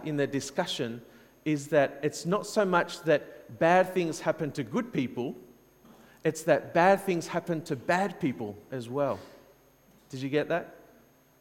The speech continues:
So the argument is that good things and bad things happen to good people and bad people.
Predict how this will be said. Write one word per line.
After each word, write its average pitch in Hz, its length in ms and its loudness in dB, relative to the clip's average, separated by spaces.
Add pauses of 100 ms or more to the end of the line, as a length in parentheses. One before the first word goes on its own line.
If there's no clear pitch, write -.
(480)
So 156 340 4
the 160 240 4
argument 180 540 4
is 151 500 0 (300)
that 135 320 4
good 226 180 0
things 208 540 0 (100)
and 151 220 -4
bad 190 400 4
things 131 420 -4
happen 160 340 -2
to 147 140 -6
good 151 340 -2
people 160 580 -2
and 143 180 -4
bad 135 320 0
people. 101 360 -8